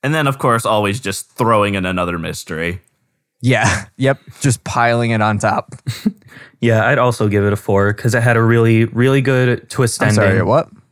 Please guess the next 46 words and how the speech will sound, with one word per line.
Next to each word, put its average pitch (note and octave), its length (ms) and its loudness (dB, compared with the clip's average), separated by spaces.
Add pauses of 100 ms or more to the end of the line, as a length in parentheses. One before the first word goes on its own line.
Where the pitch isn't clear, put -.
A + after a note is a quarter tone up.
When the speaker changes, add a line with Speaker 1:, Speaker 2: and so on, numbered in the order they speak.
(580)
Speaker 3:
What? - 340 -2 (420)
Speaker 2:
What A#2 140 -4
are - 20 -2
you C#3+ 40 -2
gonna E3 160 -2
give F3 140 -2
it? F#3+ 200 -4
Speaker 1:
We G2 120 -6
do A2 200 -2
this G2 200 -4
every E2+ 240 -6
week. D#2+ 300 -8 (920)
Speaker 3:
A C3+ 100 2
wall C#3+ 340 4
rose. C3+ 400 6 (320)
Speaker 2:
Woo! - 100 -10 (1500)
Speaker 3:
<laughs> D#4+ 80 0 (340)
A C3+ 60 2
wall C#3 320 6
Speaker 2:
Wall C4 140 8
Speaker 3:
rose, - 0 -
Speaker 2:
rose, C#4+ 380 6
baby! D#4 260 4
Speaker 3:
because - 580 2
Speaker 2:
Wait, E4 220 6
we D#4+ 100 4
all E4+ 140 6
have D#4+ 160 6
the D#4 100 4
same. D#4 300 2 (120)
Is A3+ 140 4
this - 140 -2
the D#4 80 2
first C4+ 260 2
time C#4 100 4
Speaker 3:
Fucking A#3+ 140 2
Speaker 2:
we've G#3+ 100 2
all F3+ 160 6
had G3 200 4
the F3 280 2
same E3+ 360 2
rating D3+ 320 2
for E3+ 140 0
an B2+ 80 2
episode? G#3+ 460 0
Speaker 1:
Maybe. G2+ 440 -2